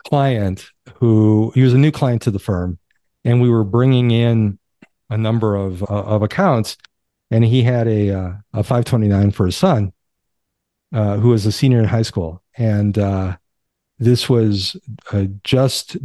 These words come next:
during and shortly after, uh, the financial crisis in two thousand eight and two thousand nine. And when we looked at the balance in the five twenty-nine, it was about forty percent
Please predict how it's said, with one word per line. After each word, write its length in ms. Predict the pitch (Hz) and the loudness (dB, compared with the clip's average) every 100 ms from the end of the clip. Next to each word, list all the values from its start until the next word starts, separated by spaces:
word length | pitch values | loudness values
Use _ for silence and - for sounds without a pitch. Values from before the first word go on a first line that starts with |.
| 107 | -2
during 760 | 120 127 123 117 107 107 107 | 2 2 2 2 2 2 0
and 280 | - 107 107 | 0 2 2
shortly 640 | - 123 117 117 110 104 | 0 -2 -2 -2 -2 -2
after, 720 | 110 107 120 - 110 98 87 - _ _ _ - | -4 -2 -2 0 0 0 -4 -10 _ _ _ -4
uh, 160 | 104 | 0
the 100 | 107 | 2
financial 400 | 104 123 135 131 | 0 0 0 -2
crisis 520 | 107 95 90 - 80 - | -4 -4 -6 -8 -10 -4
in 200 | 90 90 | -4 -2
two 180 | - | 0
thousand 300 | 101 95 95 | 0 0 0
eight 140 | 92 87 | -2 -2
and 60 | |
two 120 | - 90 | -4 -2
thousand 300 | 95 90 98 | -2 -2 0
nine. 360 | 113 110 95 _ _ _ _ _ | 2 0 -2 _ _ _ _ _
And 420 | - 120 117 113 - | -2 0 2 0 0
when 240 | 120 120 | 0 2
we 120 | 120 | 2
looked 240 | 120 147 151 | 2 0 -2
at 140 | 131 | -4
the 140 | 113 | -6
balance 760 | 101 98 117 131 131 117 117 - | -6 -4 -2 0 0 -2 -6 -8
in 300 | 117 107 104 | -4 -2 -2
the 360 | 104 101 101 98 _ _ - _ _ _ _ _ _ _ - | -2 -4 -6 -10 _ _ -20 _ _ _ _ _ _ _ -4
five 160 | 113 | -2
twenty-nine, 760 | - 117 123 180 143 101 98 - _ _ _ - | 0 2 2 2 2 0 -2 -4 _ _ _ -4
it 100 | 139 | 2
was 240 | 151 160 135 | 4 4 2
about 320 | 127 120 117 | 0 -2 -4
forty 440 | - 127 131 139 | -4 0 2 0
percent 560 | 123 127 117 120 110 | -2 -4 -2 -2 -4